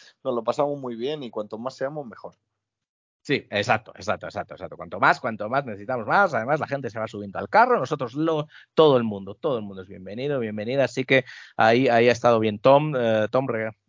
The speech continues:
Speaker 2: sigue, sigue ahí porque vamos, vamos a ver si eso es lo, es lo, es lo siguiente que hacemos. Así que, bueno, os esperamos, esperamos, por supuesto, la temporada que viene en City, en City Ground. Venid, venid de visita. Tom, tú irás también, nos veremos en City Ground. Esta vez ya sí, esta vez ya sí podré ir yo.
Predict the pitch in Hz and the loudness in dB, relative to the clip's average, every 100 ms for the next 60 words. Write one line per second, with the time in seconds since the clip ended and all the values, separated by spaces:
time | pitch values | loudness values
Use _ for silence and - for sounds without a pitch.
0 | 117 - 123 123 135 123 117 131 127 101 | -20 -12 -8 -8 -6 -2 0 0 -4 -6
1 | 107 110 113 - 110 113 110 104 - 107 | -4 -2 -4 -4 -4 -2 -2 -2 -4 -6
2 | 104 113 104 - _ _ _ - 113 101 | -6 -4 -4 -6 _ _ _ -6 -2 0
3 | 104 101 98 _ 101 101 95 95 95 - | 4 2 2 _ -8 -6 -4 -2 -2 -2
4 | 98 98 98 92 92 85 156 156 104 165 | -2 -2 -4 -6 -4 0 4 4 4 4
5 | 131 160 214 - 147 180 156 175 175 95 | 4 4 2 -2 -10 -8 -2 -2 -2 -6
6 | 95 90 107 123 139 113 110 180 151 - | -14 -12 -10 -8 -8 -8 -6 -2 -2 -4
7 | 98 - 85 82 120 147 120 104 135 147 | -12 -10 -6 -4 -2 -2 -2 -4 -4 -4
8 | 87 107 104 117 113 113 101 107 110 101 | -4 -10 -8 -10 -8 -6 -6 -10 -8 -4
9 | 104 139 110 101 113 107 101 107 123 117 | -2 -2 -4 -4 -6 -6 -4 0 0 0
10 | 123 156 156 - - 139 185 143 131 160 | 4 4 4 -6 4 4 4 0 2 4
11 | 170 131 110 104 104 117 123 113 120 156 | 4 2 -2 -4 -2 -2 0 2 2 4
12 | 139 107 104 117 135 127 110 - 107 104 | 2 0 -2 0 0 -2 -8 -6 -6 2
13 | 117 151 - 110 110 107 - 127 151 98 | 4 4 4 2 4 2 0 -4 -4 -6
14 | 104 110 - 131 - 120 117 117 117 117 | -2 -2 0 -2 -2 -6 -4 -4 -2 0
15 | 120 156 | 4 4